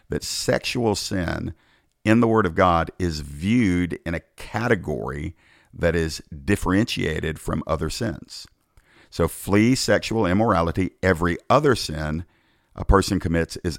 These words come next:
outside of the body, but the sexually immoral person sins against his own body or her own body.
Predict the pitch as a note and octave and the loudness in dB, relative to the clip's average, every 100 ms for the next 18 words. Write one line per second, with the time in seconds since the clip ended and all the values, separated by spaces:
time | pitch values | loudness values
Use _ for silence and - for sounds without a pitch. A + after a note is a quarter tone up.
0 | - F2+ A2+ - - E2+ D#2 D2+ - D2 | -6 -2 -2 -2 -4 -4 -4 -6 -4 -4
1 | D2 D#2 D#2+ E2+ D#2+ E2 - E2 - E2+ | -2 -6 -2 -4 -2 -6 -2 -4 -4 -6
2 | D#2+ D2+ D#2 F2 B2+ G2+ D#2+ D2+ D#2 D#2+ | -4 -4 -2 0 0 0 -2 -2 -2 -4
3 | - - F#2 G#2+ G2 E2 F2 E2+ - - | -4 -2 0 0 -2 -2 -2 -2 -8 -8
4 | E2 E2 E2 - - _ D2 C#2 C#2+ D2 | -4 -2 -2 -8 -16 _ -10 -8 -8 -10
5 | - _ F2 A2 - - _ _ _ _ | -14 _ -4 -4 -4 -10 _ _ _ _
6 | _ - D2+ C#2+ D2 D#2 A1+ - - | _ -10 -6 -4 -4 -4 -6 -6 -12